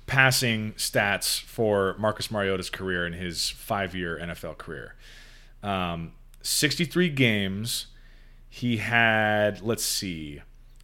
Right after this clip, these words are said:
a sixty-two point nine completion percentage for thirteen thousand two hundred and seven yards,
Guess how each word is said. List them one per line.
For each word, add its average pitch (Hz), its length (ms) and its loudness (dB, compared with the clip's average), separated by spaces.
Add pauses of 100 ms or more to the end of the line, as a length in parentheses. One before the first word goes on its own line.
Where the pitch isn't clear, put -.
(120)
a 113 180 2
sixty-two 180 760 0
point 139 320 -2
nine 117 420 2
completion 110 560 -4
percentage 87 600 -6
for 95 120 -8
thirteen 143 520 0
thousand 113 420 2
two 127 160 -4
hundred 120 240 0
and 98 100 -4
seven 107 400 0
yards, 87 560 -4